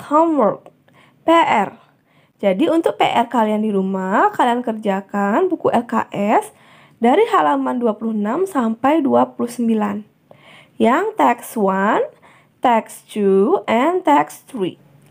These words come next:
Nah, untuk tugas yang tadi ada yang berkaitan dengan contoh-contoh dari materi yang Miss jelaskan tadi. Jadi kalian kerjakan sendiri di rumah ya.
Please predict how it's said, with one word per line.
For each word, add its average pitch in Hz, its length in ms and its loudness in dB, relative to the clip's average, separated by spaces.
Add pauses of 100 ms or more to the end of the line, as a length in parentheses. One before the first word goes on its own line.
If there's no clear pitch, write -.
Nah, 214 240 2
untuk 220 240 0
tugas 247 240 0
yang 240 160 0
tadi 214 360 0
ada 262 360 0
yang 311 80 -2
berkaitan 277 720 0
dengan 254 320 2
contoh-contoh 269 960 0 (480)
dari 226 560 2 (1120)
materi 247 560 4
yang 269 80 2
Miss 254 240 -2
jelaskan 208 480 -2
tadi. 208 400 -4 (2250)
Jadi 208 200 0
kalian 262 280 2
kerjakan 240 420 0
sendiri 226 380 0
di - 40 -2
rumah 269 280 2
ya. 214 480 2